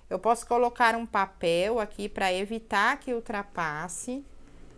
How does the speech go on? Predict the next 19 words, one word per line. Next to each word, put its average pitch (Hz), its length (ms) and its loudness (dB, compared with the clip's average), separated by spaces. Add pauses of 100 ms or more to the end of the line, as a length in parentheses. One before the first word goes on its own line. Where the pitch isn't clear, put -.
(140)
Eu 190 60 -8
vou 208 120 -4
ter 220 140 -2
que 233 80 -6
dar 208 120 -4
uma 208 160 -2
viradinha 190 520 -4
aqui 175 180 -10
pra 202 240 -4
ficar 196 240 -2
mais 180 420 -8
fácil. 160 760 -8 (2000)
E 233 80 0
aí 233 120 8
eu 277 100 8
vou 294 100 0
segurar 277 600 2
a 247 80 2
esponja 233 800 -6